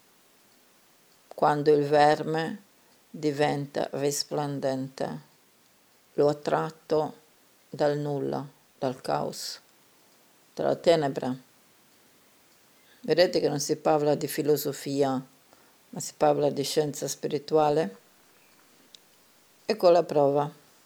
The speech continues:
I genetisti moderni,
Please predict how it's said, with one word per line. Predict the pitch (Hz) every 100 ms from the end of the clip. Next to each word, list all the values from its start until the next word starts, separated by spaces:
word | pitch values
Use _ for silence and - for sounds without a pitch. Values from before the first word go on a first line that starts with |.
| _ - - _ _ _ _ _
I | -
genetisti | 165 202 202 196 202 202 - -
moderni, | 180 170 151 139 131 131 135 143